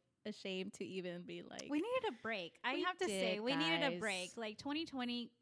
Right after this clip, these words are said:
Speaker 2: fucking kicked our ass.
Speaker 1: And twenty twenty-one was like, "Sit the fuck down."
Speaker 2: Yeah.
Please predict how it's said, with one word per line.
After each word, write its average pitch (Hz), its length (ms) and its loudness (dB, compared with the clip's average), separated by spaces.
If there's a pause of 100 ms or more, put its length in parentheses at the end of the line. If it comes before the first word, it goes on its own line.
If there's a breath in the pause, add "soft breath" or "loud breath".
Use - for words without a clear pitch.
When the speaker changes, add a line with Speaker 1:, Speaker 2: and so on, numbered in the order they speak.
(220)
Speaker 2:
fucking 220 320 -8
kicked 196 280 -10
our 185 100 -4
ass. 156 320 -4 (480)
Speaker 1:
And 208 120 -6
twenty 294 260 -2
twenty-one 220 500 0
was 196 180 2
like, 180 140 -2
"Sit - 180 -6
the 370 80 -6
fuck - 220 -6
down." 123 220 -8
Speaker 2:
Yeah. 196 220 2